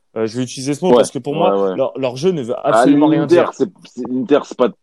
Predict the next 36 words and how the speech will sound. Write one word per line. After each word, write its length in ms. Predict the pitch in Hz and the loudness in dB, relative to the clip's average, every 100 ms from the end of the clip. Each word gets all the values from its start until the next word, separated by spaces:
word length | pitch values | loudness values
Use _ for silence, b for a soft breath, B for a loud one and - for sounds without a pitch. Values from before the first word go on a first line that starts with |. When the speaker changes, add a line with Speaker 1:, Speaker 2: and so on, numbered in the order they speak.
| - | -12
Speaker 2:
ultra 540 | 147 135 - - 123 | -6 -6 -6 0 2
esthétique, 540 | 120 - 139 330 359 117 | 2 -2 -6 -2 -2 -2
mais 200 | 110 107 | -2 -2
je 80 | |
trouve 200 | - 117 | -4 -10
que 120 | - 117 | -4 -2
le 380 | 101 98 98 | 0 0 -2
jeu 160 | 98 110 | 0 0
en 120 | 110 | 0
transition, 640 | - 107 98 104 - 135 127 | -2 -8 -6 -8 -8 -8 -4
les 140 | 104 | -4
contre-attaques, 580 | - 107 - 110 139 - | -6 -8 -6 -2 -2 -2
c'est, 220 | 98 90 _ _ _ _ - | -6 -6 _ _ _ _ -16
c'est 140 | 98 | -10
très 300 | - 135 104 | -2 0 0
efficace, 640 | 110 120 104 135 139 - - | -2 -6 0 2 2 0 -4
c'est, 180 | 98 90 | -2 -2
c'est 160 | 95 | -6
très 200 | - 135 | -2 -2
compté, 300 | - 120 147 | 0 -2 -2
en 100 | 120 | -2
fait. 100 | - | -2
Speaker 1:
Ils 80 | - | -2
sont, 120 | 160 | -2
Speaker 2:
Alors 260 | 160 90 - | 0 -2 -2
que 100 | 107 | -2
Speaker 1:
et 80 | - | 0
c'est 140 | 131 | 2
un 60 | 160 | 2
rouleau 240 | 190 254 | 0 -6
compresseur. 540 | 190 160 165 - 156 | -8 -8 -4 0 -2
Speaker 2:
c'est, 60 | - | 2
c'est 80 | 156 | 2
la 120 | 147 | 2
seule 300 | - 233 208 | 2 2 4
équipe 460 | 190 - 196 165 | 2 -2 -6 -6